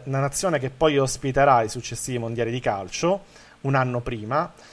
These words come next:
Eh, ed è una manifestazione che sarà creata proprio con la, con l'intento di essere un test sia per la nazione ospitante, quindi per valutare eventualmente le strutture,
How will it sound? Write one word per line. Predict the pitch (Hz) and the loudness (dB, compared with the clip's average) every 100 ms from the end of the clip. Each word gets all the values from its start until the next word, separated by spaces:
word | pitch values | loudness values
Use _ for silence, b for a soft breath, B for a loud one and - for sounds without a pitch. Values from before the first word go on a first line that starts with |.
| B B - | B B 0
Eh, | 143 135 131 | 2 4 4
ed | 143 | 6
è | 151 | 6
una | 147 139 135 | 6 4 4
manifestazione | 139 156 175 165 160 196 135 | 2 0 -2 -4 -2 -2 0
che | 120 | 0
sarà | 139 131 | 0 2
creata | 143 131 120 | 4 2 2
proprio | 151 143 | 0 -2
con | 123 123 123 | -4 -4 0
la, | 120 117 113 - | 2 2 0 -4
con | 131 | -6
l'intento | 127 139 - 156 123 - 110 | -4 -4 2 2 2 -4 -6
di | 117 | -4
essere | 123 - 127 117 117 117 - B B | -4 -4 -4 0 0 0 -2 B B
un | 139 135 | -4 -2
test | 131 127 110 - - | 2 0 0 -4 -8
sia | 107 170 190 | -4 4 6
per | 156 131 | 6 4
la | |
nazione | 131 131 139 123 | 0 0 -2 -4
ospitante, | - 131 123 104 95 135 | -6 -4 -4 -4 -6 -6
quindi | 117 113 | -6 -6
per | 117 110 | -4 -6
valutare | 117 117 113 120 113 | -2 -4 2 2 2
eventualmente | 110 107 113 117 - 110 107 | -4 -6 -6 -6 -6 -8 -6
le | 110 110 101 | -6 -6 -6
strutture, | - 123 - 123 127 120 113 110 | -8 -10 -10 -6 -4 0 2 0